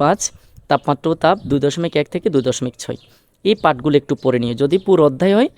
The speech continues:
পুরো অধ্যায় পড়বা, আর যদি এই পাঠগুলোর মধ্যে আংশিক অধ্যায় থাকে আংশিক অধ্যায় পড়বা। এই যে এখানে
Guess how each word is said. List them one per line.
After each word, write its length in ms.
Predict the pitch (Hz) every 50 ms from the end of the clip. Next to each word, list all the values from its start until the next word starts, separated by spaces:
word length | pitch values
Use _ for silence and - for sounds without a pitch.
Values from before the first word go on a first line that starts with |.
| _ _ _ _
পুরো 160 | - 147 143 139
অধ্যায় 260 | - 160 - 180 175 -
পড়বা, 200 | 190 185 190 160
আর 60 | 139
যদি 260 | - 143 143 131 139 135
এই 60 | 139
পাঠগুলোর 440 | 135 - 135 127 123 135 147 160 165
মধ্যে 200 | 170 175 165 160
আংশিক 400 | 135 135 135 - - - 202 -
অধ্যায় 240 | 185 160 151 190 190 196
থাকে 160 | 196 196 226
আংশিক 320 | 151 127 - - 147 -
অধ্যায় 240 | 127 113 113 131 127 -
পড়বা। 240 | - 120 113 - - - - _ _ _ _ _ _ _ _ _ - _ _
এই 100 | - 170
যে 120 | 165 170 165
এখানে 320 | - - 180 190 208 247